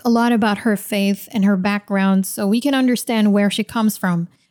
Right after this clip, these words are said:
As a Christian myself, I think this is very important, and I would love to do the same in my own book. It makes the most sense to talk about my faith, which is such a huge part of my life.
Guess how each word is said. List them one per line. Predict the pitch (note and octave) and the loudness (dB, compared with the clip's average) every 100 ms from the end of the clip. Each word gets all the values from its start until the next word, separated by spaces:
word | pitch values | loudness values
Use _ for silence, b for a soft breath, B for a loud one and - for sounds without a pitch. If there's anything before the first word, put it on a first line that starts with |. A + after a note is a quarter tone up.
| _ | _
As | A#3+ | -4
a | B3+ | -4
Christian | - D#4+ - F#4 | -2 -2 -2 -2
myself, | D4+ A3+ G#3+ A#3 G#3 G3+ | 0 -2 -2 -2 0 -2
I | - A#3+ | -4 -4
think | D#4 D#4+ | -2 -4
this | C#4+ D4 | -4 -4
is | C4 | -6
very | A#3 B3+ C4 B3 | -2 -2 0 -2
important, | A#3 - A3+ A3 C#4 D#4+ - - | -4 -2 0 0 0 -4 -10 -4
and | A#3+ | -2
I | B3+ | 0
would | B3+ | 0
love | A3+ B3+ B3+ | -2 -2 -4
to | C4 | -4
do | A#3+ | 0
the | A#3 | -2
same | A3 A3+ A3+ | -2 -4 0
in | G#3+ | 2
my | G#3 G3+ - | 2 0 -2
own | A3+ A3 A3+ G3+ | 0 2 2 2
book. | G#3 F3+ - - b b | 0 -2 -4 -16 b b
It | B3+ | 0
makes | C4+ E4 - | 2 0 -2
the | C4+ | 0
most | C4 C4 B3+ - | 2 2 -2 -2
sense | A#3+ B3 B3 | -2 0 -2
to | B3+ | -6
talk | A#3+ B3 A#3+ | -4 -4 -2
about | A3+ G#3+ G3+ | -2 -2 0
my | F#3+ | 0
faith, | F#3 - A3 B3+ - | 0 -2 -2 -2 -4
which | B3+ | -4
is | C4 | -4
such | - D4+ | -4 -4
a | C4 | -4
huge | G3 A#3+ C4 A3 - | -4 0 0 -2 -4
part | A#3 A3+ | -2 0
of | G3 | 2
my | F#3+ F#3 | 2 2
life. | F#3+ G3 F3+ - | 2 0 -2 -6